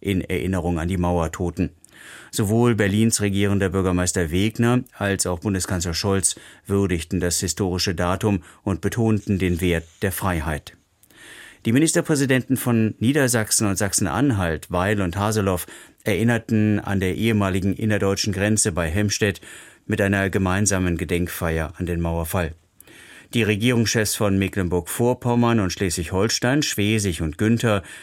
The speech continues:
kamen in Beutzenburg an der Elbe zusammen. Schwesig sagte, der Mut der Ostdeutschen vor fünfunddreißig Jahren sei das Beste gewesen, was Deutschland passieren konnte.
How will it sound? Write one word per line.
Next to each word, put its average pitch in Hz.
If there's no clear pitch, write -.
kamen 98
in 101
Beutzenburg 101
an 92
der 90
Elbe 92
zusammen. 87
Schwesig 120
sagte, 127
der 104
Mut 135
der 104
Ostdeutschen 95
vor 95
fünfunddreißig 101
Jahren 107
sei 110
das 107
Beste 117
gewesen, 90
was 95
Deutschland 85
passieren 98
konnte. 76